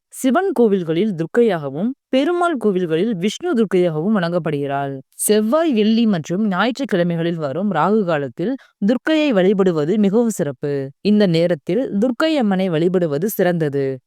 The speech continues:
இந்த நேரத்தில் விளக்கேற்றி வழிபட்டால் பிரார்த்தனைகள் நிறைவேறும், எல்லா பிரச்சனைகளும் தீரும் என்று நம்பப்படுகிறது.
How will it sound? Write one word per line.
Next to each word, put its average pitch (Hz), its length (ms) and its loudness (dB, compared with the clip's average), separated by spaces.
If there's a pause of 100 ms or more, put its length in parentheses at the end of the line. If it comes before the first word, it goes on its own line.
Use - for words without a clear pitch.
இந்த 208 260 4
நேரத்தில் 185 580 2
விளக்கேற்றி 240 540 0
வழிபட்டால் 151 640 -2 (320)
பிரார்த்தனைகள் 247 640 0
நிறைவேறும், 143 580 -2 (260)
எல்லா 269 300 4
பிரச்சனைகளும் 226 640 0
தீரும் 233 300 2
என்று 156 240 -2
நம்பப்படுகிறது. 170 760 0